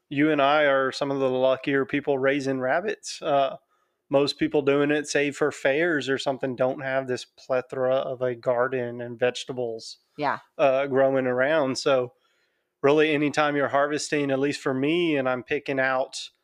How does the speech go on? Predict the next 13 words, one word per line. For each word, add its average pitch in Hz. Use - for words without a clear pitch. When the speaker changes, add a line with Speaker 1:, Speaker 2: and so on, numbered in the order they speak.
Speaker 1:
what 147
I'm 120
not 127
gonna 127
sell, 131
Speaker 2:
Mm-hmm. 139
Speaker 1:
well, -
used 156
to 139
go 127
the 120
chickens 139
or 123